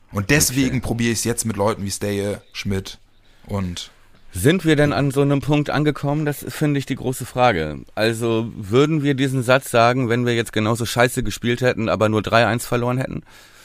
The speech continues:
Speaker 1: Wahrscheinlich nicht. Also das
Speaker 2: Mhm.
Speaker 1: ist natürlich bei mir auch total getrieben von, „Ey, Alter, wollt ihr mich eigentlich verarschen?“
Speaker 2: <laughs> Ja.
Speaker 1: Ja, aber,
Speaker 2: Und,
Speaker 1: aber das
Speaker 2: und zu
Speaker 1: da,
Speaker 2: Recht die Frage,
Speaker 1: aber
Speaker 2: zu
Speaker 1: da bin
Speaker 2: Recht.
Speaker 1: ich, da bin ich dann auch der Couch-Trainer und der, der,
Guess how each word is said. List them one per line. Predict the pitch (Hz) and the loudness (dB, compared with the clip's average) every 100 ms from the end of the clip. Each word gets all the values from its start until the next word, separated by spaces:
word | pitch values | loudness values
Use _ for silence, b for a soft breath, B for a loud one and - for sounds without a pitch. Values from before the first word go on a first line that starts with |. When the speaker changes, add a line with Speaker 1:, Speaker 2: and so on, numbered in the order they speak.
| B B B | B B B
Speaker 1:
Wahrscheinlich | - 95 110 113 110 | -6 -4 -2 -2 -2
nicht. | 139 160 85 - | -4 -6 -6 -6
Also | 117 113 | -4 -4
das | 101 | 0
Speaker 2:
Mhm. | 110 104 | 0 2
Speaker 1:
ist | 92 | 2
natürlich | 135 - 202 247 | 0 2 0 0
bei | - | -4
mir | 135 123 | -2 0
auch | 101 | -2
total | - - 113 | -4 -4 -2
getrieben | 107 98 - 113 104 | -2 -4 -8 -6 -6
von, | - 98 | -6 -8
„Ey, | 82 98 | -8 -6
Alter, | 98 104 98 | -4 -4 -4
wollt | 98 | -4
ihr | 95 | -6
mich | 87 | -6
eigentlich | 87 - | -10 -10
verarschen?“ | 98 139 - 78 - b b | -10 -8 -10 -12 -18 b b
Speaker 2:
<laughs> | b b - | b b 0
Ja. | 139 135 - 196 196 190 | 0 2 4 4 4 2
Speaker 1:
Ja, | 208 | 4
aber, | 160 190 175 131 135 | 4 4 2 0 2
Speaker 2:
Und, | 147 | 4
Speaker 1:
aber | 123 | 4
das | 127 | 2
Speaker 2:
und | 156 | 2
zu | 247 | 4
Speaker 1:
da, | 214 | 4
Speaker 2:
Recht | 240 226 170 | 4 4 2
die | 196 | 0
Frage, | - 151 139 123 | 2 4 6 4
Speaker 1:
aber | 156 | 2
Speaker 2:
zu | 160 | 4
Speaker 1:
da | 180 | 6
bin | 110 | 6
Speaker 2:
Recht. | - | 4
Speaker 1:
ich, | - | 0
da | 151 | -2
bin | 151 220 | 0 -2
ich | |
dann | 226 190 | -2 -4
auch | 143 | -2
der | 147 | -2
Couch-Trainer | 131 127 120 - - 113 101 95 | 0 0 0 -2 -2 0 0 -2
und | 101 | 0
der, | 104 98 | 2 2
der, | 107 104 - | 0 -2 -2